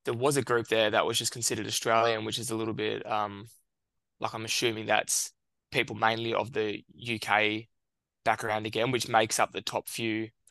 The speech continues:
So if you kind of merge that into the English or Irish or Scottish, um, it probably not,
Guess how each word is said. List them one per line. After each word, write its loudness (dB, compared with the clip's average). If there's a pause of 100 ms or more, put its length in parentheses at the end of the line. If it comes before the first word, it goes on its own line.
(140)
So -6
if -10
you -6
kind 4
of 0
merge 0
that 2
into -4
the -2
English -4
or -2
Irish 4
or -6
Scottish, 0 (440)
um, 2
it -8
probably -4
not, -2